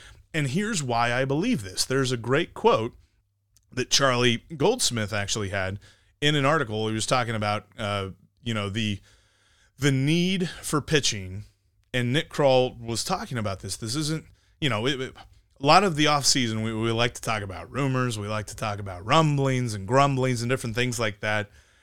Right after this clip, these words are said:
That's gonna be a thing. We're gonna hear a rumor from here. We talked about this with different John Morosi tweets and,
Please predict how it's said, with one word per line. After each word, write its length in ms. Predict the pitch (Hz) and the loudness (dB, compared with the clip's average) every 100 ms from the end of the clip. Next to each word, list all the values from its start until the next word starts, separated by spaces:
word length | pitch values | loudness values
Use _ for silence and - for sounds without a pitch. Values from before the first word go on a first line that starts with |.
| _ | _
That's 220 | - - - | -2 0 2
gonna 180 | 175 | 4
be 140 | 165 170 | 4 2
a 60 | |
thing. 420 | 165 196 214 95 - _ _ | 2 0 0 -2 -10 _ _
We're 160 | 127 131 | 0 2
gonna 160 | 160 | 0
hear 240 | 135 196 185 | 2 4 4
a 80 | |
rumor 320 | 165 185 170 143 | 4 4 2 2
from 180 | 127 | 0
here. 220 | 123 175 113 | 0 0 0
We 100 | 110 | 0
talked 260 | 147 131 | -2 0
about 220 | 131 131 | 0 0
this 220 | 135 135 123 | 0 -2 -4
with 200 | 110 - | -6 -6
different 300 | 139 120 104 | -6 -4 -6
John 280 | 120 135 117 | -4 -4 -2
Morosi 360 | 117 143 127 | -2 -4 -6
tweets 400 | 110 135 143 - | -6 -6 -6 -8
and, 140 | 110 | -10